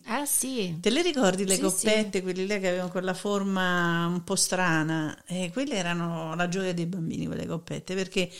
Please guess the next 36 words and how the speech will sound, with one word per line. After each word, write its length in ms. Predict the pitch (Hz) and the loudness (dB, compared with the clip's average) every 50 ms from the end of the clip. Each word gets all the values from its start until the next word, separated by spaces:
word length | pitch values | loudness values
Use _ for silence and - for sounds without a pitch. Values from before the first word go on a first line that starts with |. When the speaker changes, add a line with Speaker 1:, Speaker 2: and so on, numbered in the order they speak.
| - - - - | -18 -18 -12 -6
Speaker 2:
non 160 | 185 190 196 | -2 0 2
era 160 | 233 277 294 | 2 2 2
proprio 260 | 262 247 233 208 190 | 2 0 0 0 0
gelato, 420 | 180 175 180 170 170 160 175 180 165 | 0 2 2 2 2 0 0 -2 -4
gelato, 380 | 160 175 170 165 139 - 175 | -2 -2 -2 -2 -2 2 2
era 80 | 196 196 | 2 2
un 160 | 202 202 190 | 4 2 4
semifreddo 920 | 196 - - 254 247 240 233 196 202 185 165 151 151 165 170 208 240 311 359 | 6 6 4 4 4 4 4 2 2 0 0 -2 -2 -2 0 2 2 2 2
Speaker 1:
Esatto. 340 | 220 214 196 202 190 196 | 0 -4 -4 -4 -2 0
Speaker 2:
molto 320 | 202 208 202 202 - 208 202 | 2 2 0 2 2 2 4
morbido, 680 | 196 170 160 156 156 175 180 196 208 214 214 208 - | 4 4 4 4 2 2 2 0 2 2 2 0 0
Speaker 1:
Sì. 80 | - 160 - _ _ _ | -4 -8 -14 _ _ _
Speaker 2:
probabilmente 580 | - 170 151 147 147 143 143 156 156 151 - 147 | -16 -8 -6 -4 -2 0 0 0 0 0 0 -2
pieno 220 | 139 147 143 143 | -2 -2 0 0
di 80 | 143 143 | -2 -2
panna. 420 | 139 135 131 123 - 147 175 226 262 262 - _ _ _ _ - - - - - - - 220 - - - | 0 0 0 0 0 0 0 -2 -2 -4 -8 _ _ _ _ -10 -8 -8 -8 -10 -14 -18 -18 -18 -10 -6
Speaker 1:
<laughs> 20 | - 269 - - - 247 320 330 - - 320 320 302 - - | -6 -6 -6 -4 -2 0 0 0 -2 -6 -4 0 0 2 4
Ma 100 | 226 254 | 4 4
infatti, 480 | 247 - - 311 277 - - - 226 | 4 6 6 4 4 4 4 2 4
Lia, 380 | 214 214 208 196 - 175 - - | 4 4 4 4 2 0 -2 0
la 140 | - 196 208 | 4 4 4
mia 160 | 214 220 226 | 6 6 6
domanda 580 | 226 220 220 233 247 254 240 214 202 196 185 196 | 6 6 6 8 6 6 6 4 4 4 4 2
Speaker 2:
Eh. 60 | 196 | 4
Speaker 1:
successiva 680 | - - 202 185 160 151 269 - - 240 240 233 214 190 | 4 6 8 10 10 8 8 8 6 8 8 6 6 6
sarebbe 320 | 196 208 196 185 180 196 | 4 4 2 2 2 2
stata: 380 | 180 - - - 180 175 175 185 | 2 2 2 2 0 2 2 0
il 120 | 190 202 196 | 0 2 2
gelato 640 | 196 240 254 240 226 202 185 175 175 165 202 196 | 4 4 6 8 8 8 8 6 4 2 0 0
con 140 | - 208 202 | 0 0 2
la 140 | 196 196 190 | 2 2 4
panna 480 | - 269 311 349 381 370 311 247 208 | 4 4 4 4 4 2 2 2 2
o 60 | 196 | 4
senza 480 | 180 - - - - 180 175 - - 175 | 2 2 2 2 0 -2 -2 -2 -4 -4
panna? 420 | 160 170 - 165 165 160 175 170 - _ _ _ _ _ _ _ | -6 -6 -6 -6 -6 -6 -6 -8 -10 _ _ _ _ _ _ _
Speaker 2:
Eh. 240 | - 214 208 - 135 | -6 -4 -4 -4 -6